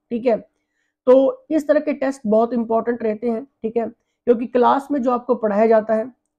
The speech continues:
उसके बाद आपका test होते हैं। ठीक है, तो जैसे कि वैशज्य कल्पना के हमने तीन से चार lectures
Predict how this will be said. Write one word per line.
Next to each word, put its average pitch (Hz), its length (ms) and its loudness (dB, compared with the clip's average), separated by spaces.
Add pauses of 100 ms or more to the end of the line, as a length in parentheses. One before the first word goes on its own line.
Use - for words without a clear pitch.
(180)
उसके 220 280 0
बाद 220 200 4
आपका 208 260 0
test 214 300 -4
होते 190 220 -6
हैं। 214 180 -4 (260)
ठीक 233 120 -10
है, 220 100 -4 (500)
तो 202 80 -2
जैसे 220 300 0
कि 277 200 -4 (500)
वैशज्य 214 480 2
कल्पना 262 380 -2
के 262 180 -4
हमने 240 400 2 (120)
तीन 240 240 -2
से 262 160 -4
चार 240 340 -2 (280)
lectures 233 540 0